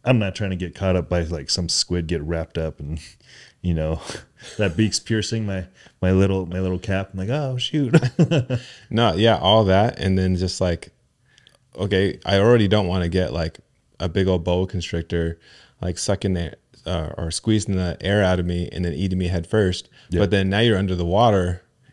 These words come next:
Speaker 2: and you have a squid suck, uh, like, squeezing the life out of you, and then you're gonna
Speaker 1: Just
Speaker 2: eat
Speaker 1: imagine, like, a giant eel, like, the size of an anaconda, and just, like, that can extend like their mouth does. <laughs> It's just like, "Oh, shoot."
Speaker 2: Yeah, and then, like,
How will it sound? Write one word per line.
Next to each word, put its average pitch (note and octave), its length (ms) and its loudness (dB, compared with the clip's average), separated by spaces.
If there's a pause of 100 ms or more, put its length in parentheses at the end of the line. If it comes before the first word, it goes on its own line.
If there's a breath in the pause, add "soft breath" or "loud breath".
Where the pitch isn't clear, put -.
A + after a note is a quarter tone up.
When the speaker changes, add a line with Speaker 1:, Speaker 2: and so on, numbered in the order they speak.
(140)
Speaker 2:
and G#2 100 2
you G#2+ 80 6
have G2+ 220 6
a E2+ 60 0
squid G2+ 640 4
suck, - 320 -2
uh, - 120 -4
like, F#2 400 0
squeezing A2 420 2
the G2+ 60 0
life F#2 260 0
out F#2 140 4
of F#2 80 2
you, F#2 220 0 (360 loud breath)
and F#2+ 140 2
then E2+ 320 0
you're G2+ 140 -12
gonna F#2 120 2
Speaker 1:
Just C#3 140 4
Speaker 2:
eat F#3 40 6
Speaker 1:
imagine, A2 360 2
like, G2+ 140 -4
a G#2 60 0
giant F2+ 480 -6
eel, D#2 320 -8 (140)
like, D#2+ 140 -8
the F2+ 60 -6
size D#2 500 0
of D2+ 140 -8
an F2+ 100 -2
anaconda, F2 720 -2 (480 soft breath)
and F2+ 100 -2
just, - 140 0
like, E2 240 -2 (120)
that E2 100 -8
can - 100 -4
extend E2 380 -2
like D#2+ 140 -4
their E2+ 120 -4
mouth F2 240 -2
does. - 440 0
<laughs> - 40 -6
It's - 320 0
just - 220 -14
like, D2 260 -12 (160)
"Oh, G2 80 -18
shoot." - 400 -8 (880 loud breath)
Speaker 2:
Yeah, B2+ 220 8
and A2 120 4
then, A#2+ 160 4
like, F#2+ 260 0